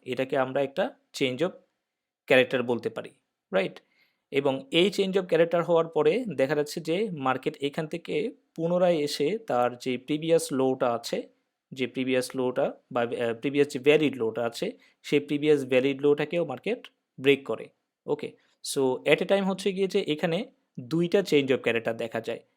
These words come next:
একটা হচ্ছে আমাদের আপসাইড চেঞ্জ অফ ক্যারেক্টার দেখা যাবে, আর একটা আমাদের ডাউনসাইড চেঞ্জ অফ ক্যারেক্টার দেখা যাবে।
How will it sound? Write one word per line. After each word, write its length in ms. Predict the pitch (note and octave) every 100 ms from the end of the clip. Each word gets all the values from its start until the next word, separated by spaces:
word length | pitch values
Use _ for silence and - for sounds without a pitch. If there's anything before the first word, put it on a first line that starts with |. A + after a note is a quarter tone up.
| _
একটা 300 | C3 E3+ E3+
হচ্ছে 240 | E3+ F3 F#3
আমাদের 360 | F3 G3 A3+ -
আপসাইড 420 | B2+ C3+ - E3+
চেঞ্জ 260 | E3+ E3+ F3
অফ 60 |
ক্যারেক্টার 340 | F3 E3 D#3+ E3
দেখা 220 | E3 F3
যাবে, 220 | F#3 G3
আর 120 | D#3
একটা 140 | B2 C#3
আমাদের 320 | C#3 E3+ E4+ - _ _ -
ডাউনসাইড 500 | D3 D3+ D3 D#3 D3
চেঞ্জ 280 | - C3+ C3+
অফ 60 | B2
ক্যারেক্টার 340 | B2 A#2 A#2+
দেখা 220 | A#2+ A#2+
যাবে। 260 | C#3 E3